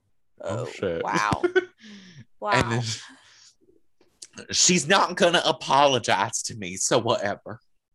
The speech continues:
Speaker 2: N-, no, I'm not.
Speaker 1: Wha-, oh, no, there we go. There we go.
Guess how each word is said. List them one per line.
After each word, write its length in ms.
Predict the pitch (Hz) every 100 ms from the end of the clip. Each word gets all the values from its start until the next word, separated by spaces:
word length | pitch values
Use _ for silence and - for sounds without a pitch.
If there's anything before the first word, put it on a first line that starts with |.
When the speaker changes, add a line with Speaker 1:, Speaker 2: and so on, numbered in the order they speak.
| _ -
Speaker 2:
N-, 140 | 240 247
no, 220 | 320 320
I'm 100 | 254
not. 320 | 277 233 - _ _ _ _ _ _ _ _ _ _
Speaker 1:
Wha-, 240 | 139 147 - -
oh, 180 | 196 - _ _
no, 80 | 185 - _ -
there 380 | 135 139 147
we 140 | 160 185
go. 380 | - 143 156 - _ _
There 160 | - 165
we 160 | 165 175
go. 300 | 160 107